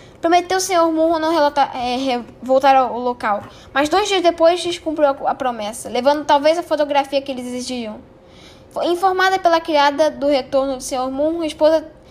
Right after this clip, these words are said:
se desfez do ex-marido de sua cúmplice por uma porta dos fundos.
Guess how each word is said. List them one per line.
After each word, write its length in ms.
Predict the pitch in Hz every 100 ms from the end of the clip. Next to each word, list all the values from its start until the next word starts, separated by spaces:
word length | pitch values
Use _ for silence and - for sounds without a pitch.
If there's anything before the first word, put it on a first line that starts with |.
| -
se 140 | - 320
desfez 500 | 330 330 - 320 311
do 100 | 285
ex-marido 520 | 294 285 269 294 311
de 60 |
sua 260 | 302 - 302
cúmplice 560 | 294 320 294 277 269 277
por 180 | 294
uma 180 | 277 269
porta 320 | 277 277 294
dos 160 | 277 277
fundos. 460 | - 233 214 -